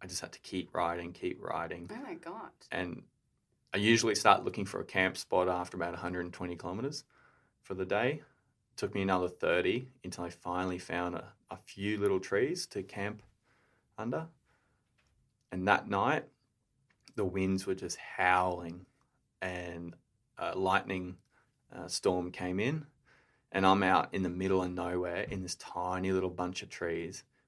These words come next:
Speaker 1: with a metal bike next to me with lightning around.
Speaker 2: Oh my gosh.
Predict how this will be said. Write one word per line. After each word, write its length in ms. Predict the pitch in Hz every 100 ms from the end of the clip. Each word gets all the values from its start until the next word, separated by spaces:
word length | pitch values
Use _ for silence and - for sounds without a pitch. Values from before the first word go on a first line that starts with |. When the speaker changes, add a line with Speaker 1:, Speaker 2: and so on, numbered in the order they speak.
| _
Speaker 1:
with 200 | 92 87
a 60 |
metal 460 | 87 87 92 - 85
bike 380 | 82 87 87 -
next 280 | 85 82 -
to 40 | 87
me 260 | 82 101
with 220 | 95 92
lightning 480 | 92 90 90 - 90
around. 480 | 87 87 85 90 104 - _
Speaker 2:
Oh 80 | 247
my 220 | 262 170 160 -
gosh. 380 | 202 214 123